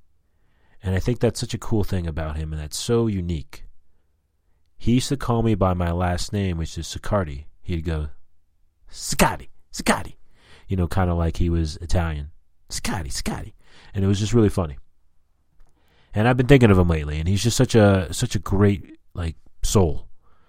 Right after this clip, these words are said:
And, uh, I wrote him down in my notes. I'm like, "I gotta shout out Mario. He's such a, such a great guy." And I've been listening to this band Khruangbin that him and I connected on.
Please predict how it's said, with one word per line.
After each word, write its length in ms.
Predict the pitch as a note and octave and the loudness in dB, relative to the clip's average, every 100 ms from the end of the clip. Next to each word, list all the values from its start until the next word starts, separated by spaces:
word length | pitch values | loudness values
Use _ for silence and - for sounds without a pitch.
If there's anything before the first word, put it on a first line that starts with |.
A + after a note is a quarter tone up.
| - - - | -20 -20 -8
And, 320 | F2 E2 D#2+ | -2 -2 -2
uh, 420 | D#2+ D2+ D2 C#2+ D2+ | -2 -4 -6 -10 -12
I 120 | - F2 | -8 -2
wrote 200 | G2 G2 | 0 0
him 120 | F#2 | 0
down 260 | F#2+ F#2 | 0 0
in 100 | F2+ | -2
my 140 | E2+ E2+ | -4 -2
notes. 300 | F#2 F2+ D2+ | -2 -2 -6
I'm 80 | D#2 | -8
like, 120 | F#2 | -6
"I 100 | G#2 | -4
gotta 120 | E2+ | -4
shout 240 | - F2 | -4 -2
out 120 | D#2 D2+ | -2 -4
Mario. 360 | D2 D2 D2 - - - - - | -6 -8 -10 -12 -16 -16 -20 -18
He's 140 | F2 | -14
such 180 | - - | -12 -8
a, 180 | E2 D#2 | -8 -6
such 220 | - - | -4 -2
a 40 | E2+ | 2
great 200 | E2 D2+ | 2 2
guy." 300 | D#2 D#2 - - - - - - - - - | 0 -2 -4 -8 -14 -20 -20 -20 -20 -20 0
And 120 | G2+ A#2 | 8 8
I've 100 | B2 | 10
been 120 | A#2+ | 10
listening 380 | B2 - B2 A#2+ | 8 8 4 4
to 600 | B2 A#2 A2+ A2+ G#2+ G2+ | 8 10 10 8 8 6
this 120 | G2 | 6
band 240 | G#2 G2 | 6 6
Khruangbin 520 | - G2+ G2 A2 A2+ - - - - - | 6 4 6 2 2 -4 -14 -20 -20 -2
that 240 | F#2 F#2 F#2 | 4 6 6
him 140 | F#2+ | 6
and 120 | F#2+ | 6
I 180 | F#2 F2+ | 6 4
connected 420 | - F#2 - G2 | 4 2 4 4
on. 260 | F#2+ G2 | 4 2